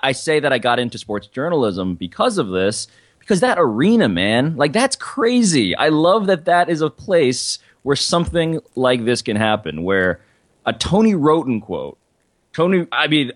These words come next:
I, I don't even know if he's aware of, of how much of an impact he's had on all of our lives, but him saying,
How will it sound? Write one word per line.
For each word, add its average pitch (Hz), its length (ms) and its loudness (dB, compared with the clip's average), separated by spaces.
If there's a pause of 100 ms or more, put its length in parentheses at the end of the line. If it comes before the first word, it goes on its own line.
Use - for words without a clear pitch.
I, 160 180 2
I 175 80 2
don't 226 140 2
even 175 280 -2
know 139 280 4
if 120 100 -6
he's 170 380 -6
aware 110 840 0
of, 95 560 0
of 98 160 0
how 127 380 0
much 113 380 2
of 107 120 -2
an 98 80 -2
impact 104 460 -2
he's 107 260 -4
had 80 460 0 (260)
on 95 100 0
all 110 240 2
of 98 100 0
our 90 140 2
lives, 87 800 0
but 98 200 -2
him 156 360 0
saying, 110 680 0